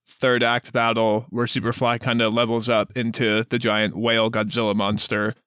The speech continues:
For me, I really liked, like, the escalation of threats. You first have, "Oh, we've got this guy stealing stuff."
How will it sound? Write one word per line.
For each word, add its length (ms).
For 100
me, 160
I 60
really 220
liked, 260
like, 180
the 80
escalation 880
of 140
threats. 460
You 120
first 280
have, 260
"Oh, 140
we've 120
got 180
this 140
guy 160
stealing 400
stuff." 460